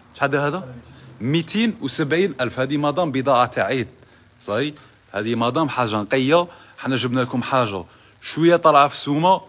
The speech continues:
شو لا بارابور للناس، حنا نبيعو توجور في المعقول، أسعار جد تنافسية. إن شاء الله، هي ماشي هي، إن شاء الله سي سور. شو لا رانا متأكدين باللي هاد لي بخي ما غاديش تلقيهم في جهة أخرى، سورتو بهاد لا كاليتي.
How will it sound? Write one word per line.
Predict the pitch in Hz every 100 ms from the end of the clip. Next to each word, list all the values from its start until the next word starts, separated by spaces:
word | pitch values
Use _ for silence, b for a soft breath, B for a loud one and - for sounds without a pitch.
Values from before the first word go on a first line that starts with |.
| B B
شو | - 143
لا | 147
بارابور | 139 143 143 139 143
للناس، | 139 131 113
حنا | - 117
نبيعو | 113 107
توجور | 101 160 156
في | -
المعقول، | 139 113 - 160 165 B B B
أسعار | 123 - 107 113
جد | 98 170 135
تنافسية. | 143 131 127 127 117 - 143 160 B B B -
إن | 113
شاء | - 143
الله، | 120 101 - -
هي | 135
ماشي | 120 110 139 92
هي، | 98 92
إن |
شاء | - 104
الله | 92
سي | - 92
سور. | - 98 - B B B -
شو | 113
لا | 113 107
رانا | 107 107 104 -
متأكدين | 110 117 117 - 127 165 147
باللي | 120 120 117
هاد | 123
لي | 131 135
بخي | - 170 127
ما | 120
غاديش | 104 113 156 -
تلقيهم | 127 135 127 156 175 B B B -
في | 160
جهة | 131 151 -
أخرى، | 143 190 202 B B
سورتو | - - 196 -
بهاد | 175 180
لا | 165
كاليتي. | 160 135 123 107 101